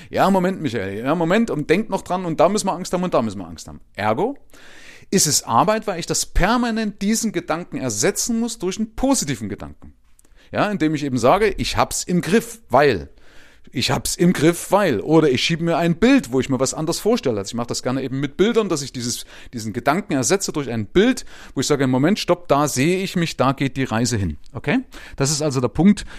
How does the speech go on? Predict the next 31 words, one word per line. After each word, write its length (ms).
wie 80
man 100
das 200
machen 260
kann, 180
also 140
diese 180
Substitution. 680
Wichtig 380
ist, 160
du 80
hast 200
es, 200
wenn 80
du 60
das 100
nächste 260
Mal 80
hochkommst, 460
dass 100
du 160
irgendwas 500
abgreifst 640
von 160
diesen 240
Tipps, 240
die 100
ich 100
dir 120
hiermit 240
gebe. 240